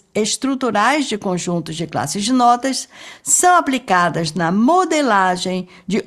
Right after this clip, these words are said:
outros parâmetros da composição, ritmo, textura, et cetera. Há também trabalhos em que conjuntos de classes de notas são definidos com base em estruturas rítmicas culturalmente tradicionais.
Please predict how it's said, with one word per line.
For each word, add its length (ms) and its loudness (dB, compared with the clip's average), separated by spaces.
outros 520 2
parâmetros 800 -2
da 160 -2
composição, 840 -2
ritmo, 540 0
textura, 840 -2
et 140 -4
cetera. 420 -6
Há 100 2
também 360 0
trabalhos 680 0
em 100 -2
que 160 -2
conjuntos 560 -2
de 100 -4
classes 320 0
de 100 -2
notas 400 0
são 220 0
definidos 720 0
com 200 -2
base 320 2
em 100 -2
estruturas 640 -2
rítmicas 800 -2
culturalmente 840 0
tradicionais. 880 -2